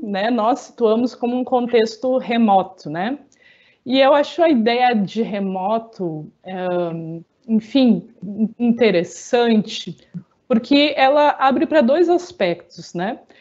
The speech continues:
Que se fala, quando dizemos remoto, estamos nos referindo a justamente a nossa experiência mediada pelas telas, como a que estamos tendo aqui, né,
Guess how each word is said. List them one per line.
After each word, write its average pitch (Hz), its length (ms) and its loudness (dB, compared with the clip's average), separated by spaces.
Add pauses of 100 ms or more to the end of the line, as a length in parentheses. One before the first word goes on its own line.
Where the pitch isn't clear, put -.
(400)
Que 277 460 2 (140)
se - 380 0
fala, 202 840 -2
quando 240 260 0
dizemos 226 440 0
remoto, 190 720 -2 (500)
estamos 233 420 2
nos 233 140 -2
referindo 214 540 0
a 208 60 0
justamente 247 640 -4
a 233 40 -2
nossa 208 340 -4
experiência 233 840 -2 (400)
mediada 196 520 2
pelas 196 400 -2
telas, 220 420 0
como 196 220 -8
a 196 60 -4
que 196 120 -8
estamos 202 400 -4
tendo 190 240 -2
aqui, 220 400 -2
né, 254 360 -2